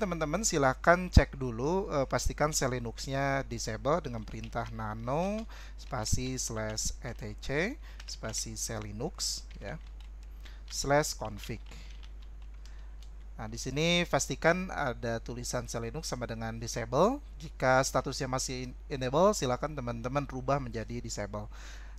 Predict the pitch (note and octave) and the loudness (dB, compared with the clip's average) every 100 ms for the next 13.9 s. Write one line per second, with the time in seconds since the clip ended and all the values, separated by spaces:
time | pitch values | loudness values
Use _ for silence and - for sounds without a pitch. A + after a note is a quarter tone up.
0 | B2 B2 C3+ D3 D3+ D3+ D3 D3+ D3 F3 | -6 -2 0 2 4 4 6 4 8 8
1 | A3 C#4+ C#3 - C#3+ - A2+ A2+ A2 A2+ | 8 4 -2 -2 -2 -2 -4 -2 -2 0
2 | - G#2+ C3+ F3+ B2 A2+ C#3 A#3+ - - | 0 0 0 -2 -4 2 4 2 -4 -12
3 | - - - - - A#2 - A2 C3 C4 | -12 -12 -10 -10 -6 -6 -6 -6 -6 -6
4 | - - - - - - - - - - | -10 -12 -12 -12 -12 -12 -12 -12 -12 -12
5 | - - - C3 B2+ D#3 - F3 F3+ F3+ | -12 -12 -6 -2 -2 -2 4 6 8 6
6 | - - - - E3 E3 D#3+ D#3 D#3 D#3 | 2 -4 -4 0 2 10 12 12 12 6
7 | D#3+ F#3 C3+ E3+ A#3 F3 F3+ C#3+ - E3+ | 6 2 4 4 2 4 6 6 8 8
8 | F3 F3 D#3+ C3 C3 C3+ C#3 C3 - B2 | 8 4 2 2 2 0 0 -2 0 2
9 | A#2 A#2 A#2 - A#2+ B2 B2 C3+ - A#2+ | 4 4 2 -2 -2 0 2 2 2 0
10 | B2+ - A2+ A2+ A2+ B2+ A2 D3 E3+ - | 0 -2 -2 -2 -2 -2 -2 -2 -2 -2
11 | A#2 C3 D#3 C3+ A#2 A2 A2 A2 A2 G#2+ | -2 -2 -2 -2 -2 -2 -4 -6 -8 -6
12 | A2 A2+ C3+ E3+ F3+ E3+ D#3+ D3+ D3+ C#3+ | -4 -4 -2 -2 -2 -4 -2 2 6 6
13 | C#3+ C#3 - - - - A2+ A2 | 6 2 -2 -6 -10 -6 -4 -2